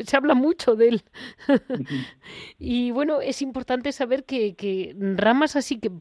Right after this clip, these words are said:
Speaker 1: movidas por pura santidad y oración, sin armer
Speaker 2: Sí,
Speaker 1: ruido,
Speaker 2: sí, sí, sí, sí.
Speaker 1: son las que a veces mantienen las, las órdenes, las grandes
Speaker 2: Sí,
Speaker 1: órdenes.
Speaker 2: ciertamente, ciertamente.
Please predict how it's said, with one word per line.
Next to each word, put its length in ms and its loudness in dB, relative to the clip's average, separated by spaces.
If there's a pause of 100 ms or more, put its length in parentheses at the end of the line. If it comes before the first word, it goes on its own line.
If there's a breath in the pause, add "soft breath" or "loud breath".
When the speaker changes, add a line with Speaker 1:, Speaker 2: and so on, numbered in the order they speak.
(320)
Speaker 1:
movidas 580 -2
por 180 0
pura 200 -2
santidad 460 0
y 140 2
oración, 500 -2
sin 240 -6
armer 360 -2 (120)
Speaker 2:
Sí, 60 -2
Speaker 1:
ruido, 340 4
Speaker 2:
sí, 160 2
sí, 160 -4
sí, 160 -2
sí. 260 -4
Speaker 1:
son 280 -2
las 160 2
que 140 0
a 20 4
veces 260 -2
mantienen 800 0
las, 200 0
las 220 -8
órdenes, 520 -2 (120)
las 160 -8
grandes 380 2
Speaker 2:
Sí, 100 4
Speaker 1:
órdenes. 200 4
Speaker 2:
ciertamente, 560 -2
ciertamente. 580 -8